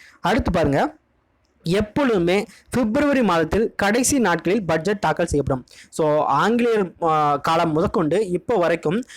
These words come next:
ஆ, பிப்ரவரி மாதம் லாஸ்ட் தான் பட்ஜெட் தாக்கல் செய்யப்படும். ஆனா, ரெண்டாயிரத்தி பதினேழாம் ஆண்டுலேருந்து பிப்ரவரி முதல் தேதி வந்து பட்ஜெட் தாக்கல் செய்றாங்க. ஓகேங்களா?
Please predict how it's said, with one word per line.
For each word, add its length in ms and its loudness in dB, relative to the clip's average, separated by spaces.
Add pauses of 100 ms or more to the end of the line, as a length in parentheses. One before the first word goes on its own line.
(140)
ஆ, 200 2
பிப்ரவரி 420 0
மாதம் 380 0
லாஸ்ட் 400 0
தான் 180 0
பட்ஜெட் 320 -2
தாக்கல் 260 -2
செய்யப்படும். 460 -4 (180)
ஆனா, 540 0 (200)
ரெண்டாயிரத்தி 500 0
பதினேழாம் 440 0
ஆண்டுலேருந்து 640 0
பிப்ரவரி 480 0
முதல் 400 -2
தேதி 220 0
வந்து 260 -4
பட்ஜெட் 340 -2
தாக்கல் 320 -2
செய்றாங்க. 360 -2
ஓகேங்களா? 220 -2